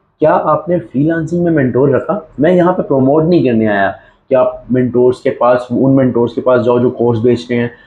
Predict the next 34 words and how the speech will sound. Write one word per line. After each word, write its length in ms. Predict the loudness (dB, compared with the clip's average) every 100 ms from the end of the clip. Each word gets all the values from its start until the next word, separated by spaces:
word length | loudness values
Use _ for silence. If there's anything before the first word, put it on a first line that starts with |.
| _ -2
या 120 | 0
किस 280 | 0 -4 -4
तरह, 100 | -2
मैं 240 | 0 0
किसी 240 | 0 -2 0
को 100 | 0
promote 420 | 0 0 0 0
नहीं 100 | -2
करने 220 | 0 -2
आया, 160 | 0 0
मैं 140 | 2
बड़ा 160 | 2 2
general 400 | 0 -2 0 -2
discussion 400 | -4 -12 -14 -6
कर 120 | -4
रहा 100 | -4
हूँ। 100 | -6 -12 _ _
क्या 120 | -2 0
आपने 420 | 2 0 0 -6
freelancing 580 | -4 -2 -2 -4 -6 -8
किसी 260 | -10 -14
से 140 | -10 -10
सीखी? 500 | -8 -10 -2 0 0 -6 _ _ _ _ _ -20 _ _ -2
आपका 300 | -2 0 0
एसीसीए 720 | 0 -2 -2 -4 -4 -2 -2
की 180 | -4 -10
services 540 | -6 -4 -2 -2 -4
provide, 320 | 0 2 2
एसीसी 380 | 0 -4 -2 -2
रिलेटेड 380 | 0 -2 -6 -6
services 460 | -6 -4 -2 -4
provide 240 | 2 2 2
करना 300 | -2 -6 -6
क्या 400 | -2 -2 -2